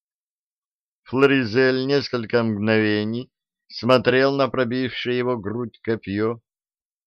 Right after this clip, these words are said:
затем поднял голову и прошептал обескровленными губами:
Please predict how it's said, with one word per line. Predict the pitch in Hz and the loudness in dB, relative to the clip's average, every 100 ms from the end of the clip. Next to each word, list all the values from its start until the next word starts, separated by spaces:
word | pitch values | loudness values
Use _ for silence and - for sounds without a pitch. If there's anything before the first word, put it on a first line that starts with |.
| _ _ _ | _ _ _
затем | 76 87 87 - 117 117 110 - _ - | -2 0 0 2 2 2 -2 -8 _ 0
поднял | 104 101 110 104 | 0 4 2 4
голову | 107 113 123 120 | 2 2 2 -2
и | 98 | -4
прошептал | 95 92 90 - 98 98 98 | -6 -6 -8 -2 2 4 2
обескровленными | 90 92 - 92 95 92 92 92 | -2 -8 -6 -4 -2 -4 -4 -6
губами: | 80 85 90 90 90 82 | -6 -2 0 0 -4 -8